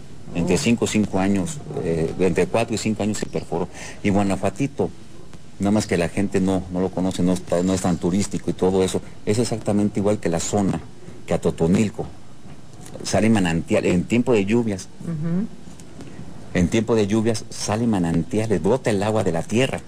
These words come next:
Speaker 2: Fíjate.
Speaker 1: Y ahorita están per-, y ahorita el pozo lo tiene más de doscientos, como en doscientos cincuenta metros, y está contaminado, envenenado.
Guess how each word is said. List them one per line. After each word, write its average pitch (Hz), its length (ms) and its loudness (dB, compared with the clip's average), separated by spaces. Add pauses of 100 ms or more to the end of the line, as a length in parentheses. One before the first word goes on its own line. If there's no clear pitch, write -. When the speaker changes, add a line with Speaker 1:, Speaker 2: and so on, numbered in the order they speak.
(380)
Speaker 2:
Fíjate. 151 260 -6 (560)
Speaker 1:
Y 85 120 2
ahorita 92 220 4
están 104 200 2
per-, 95 260 0
y 87 80 0
ahorita 95 260 2
el 95 100 0
pozo 101 360 0
lo 85 80 2
tiene 95 260 0
más 90 200 2
de 90 100 2
doscientos, 90 840 -2
como 82 200 2
en 80 160 0
doscientos 87 400 2
cincuenta 92 420 2
metros, 104 500 0 (560)
y 90 120 2
está 92 240 2
contaminado, 87 800 2
envenenado. 82 540 2